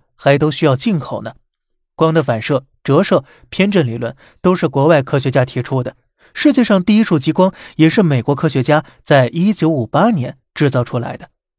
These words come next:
用什么光源，激光晶体材料是什么，如何制作，我们都不知道。刚开始啊，我们也只能模仿，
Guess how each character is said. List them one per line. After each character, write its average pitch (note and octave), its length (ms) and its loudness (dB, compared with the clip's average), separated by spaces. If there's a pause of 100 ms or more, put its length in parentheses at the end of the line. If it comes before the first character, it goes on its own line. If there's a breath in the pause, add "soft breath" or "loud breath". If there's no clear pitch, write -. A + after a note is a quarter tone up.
(440)
用 F3+ 200 4
什 D3 140 -4
么 D3 100 0
光 E3+ 240 2
源， C3+ 240 -6 (280 loud breath)
激 A#3+ 160 2
光 C4 180 0
晶 C4 180 0
体 E3 160 -4
材 C3 280 -2
料 F#3 120 2
是 C#3 140 -6
什 B2 160 -8
么， - 160 -14 (200)
如 D#3+ 220 0
何 C#3 200 -2
制 B2+ 180 -4
作， - 240 -12 (160)
我 C#3+ 140 0
们 B2 100 -2
都 D#3+ 180 0
不 F#3+ 80 -6
知 B2 140 -6
道。 - 200 -14 (600)
刚 - 160 0
开 D#3 120 -2
始 C3 140 -6
啊， - 160 -10 (320 soft breath)
我 D3+ 100 -2
们 D#3+ 100 4
也 E3 140 4
只 C#3 140 -2
能 C3+ 120 -2
模 C3 160 0
仿， - 220 -10